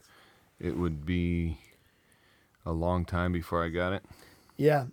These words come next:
Speaker 2: that's, that's what I'm saying. <laughs> So you're telling me there's a chance?
Speaker 1: Well, I'm just, so I shouldn't hurry.
Speaker 2: Well, wh-, why is that? If you want it quicker, yes,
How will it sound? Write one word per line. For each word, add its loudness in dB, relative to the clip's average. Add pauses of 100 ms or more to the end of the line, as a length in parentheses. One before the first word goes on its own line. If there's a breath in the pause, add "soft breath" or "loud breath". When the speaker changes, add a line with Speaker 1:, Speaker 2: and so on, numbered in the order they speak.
Speaker 2:
that's, 0
that's 2
what 2
I'm 2
saying. -6 (100)
<laughs> -12
So 0
you're 2
telling 4
me 2
there's 2
a -2
chance? -8 (840 soft breath)
Speaker 1:
Well, 0
I'm 0
just, -4 (320)
so 0
I 4
shouldn't -4
hurry. -8 (2500)
Speaker 2:
Well, 6
wh-, 2
why 8
is 6
that? 4
If 2
you 4
want 4
it -10
quicker, 6
yes, 4